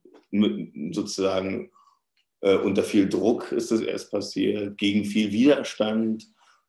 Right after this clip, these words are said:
Äh, und inzwischen wird sich damit natürlich dann gerühmt in diesen Firmen, dass sie sozusagen so ordentlich und vorbildlich ihre Vergangenheit aufgearbeitet haben. Hier ist das nicht so. Ähm,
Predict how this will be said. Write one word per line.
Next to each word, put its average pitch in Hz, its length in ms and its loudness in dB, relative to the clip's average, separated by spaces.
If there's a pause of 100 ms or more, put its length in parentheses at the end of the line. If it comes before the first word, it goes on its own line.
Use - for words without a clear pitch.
(100)
Äh, 101 420 -2
und 98 360 -2
inzwischen 98 420 -2
wird 98 140 -2
sich - 140 -4
damit 175 260 -4
natürlich 101 320 -2
dann 95 180 -2
gerühmt 113 560 4
in 110 120 2
diesen 110 240 -4
Firmen, 107 420 4
dass 95 140 -8
sie 98 120 -4
sozusagen 98 600 -6
so 85 180 -4 (460)
ordentlich 107 680 2
und 98 420 -8
vorbildlich 107 600 0
ihre 98 420 -2 (140)
Vergangenheit 117 400 2
aufgearbeitet 107 540 0
haben. 107 200 -2 (320)
Hier 151 180 8
ist - 120 0
das - 140 -4
nicht 151 340 4
so. 151 400 4 (680)
Ähm, 107 920 4